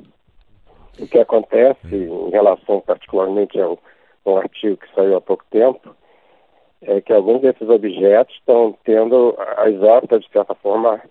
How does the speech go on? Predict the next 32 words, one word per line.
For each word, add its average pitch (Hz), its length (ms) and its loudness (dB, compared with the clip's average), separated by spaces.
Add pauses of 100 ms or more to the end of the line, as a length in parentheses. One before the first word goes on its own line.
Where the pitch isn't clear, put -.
(120)
alinhadas. 104 720 2 (840)
E 101 200 -4
esse 110 220 0
alinhamento 120 580 2
das 107 240 2
órbitas 110 380 0
não 123 100 -2
pode 113 280 0 (160)
ser 110 200 0
casual, 117 600 2
então 90 260 -8
tem 98 140 -8
que - 80 -20
ter 110 100 -2
uma 107 140 -2
explicação. - 580 0
A 135 40 2
melhor 123 220 0
explicação 127 720 -2
seria 123 320 0 (560)
um 127 80 -2
planeta 117 560 2
extra 120 360 2
no 123 120 2
nosso 117 220 2
sistema 123 320 -2
solar, 110 360 0
que - 60 -10
ainda 104 140 -2
não 104 100 -4
foi 104 160 -2
descoberto. 107 680 -4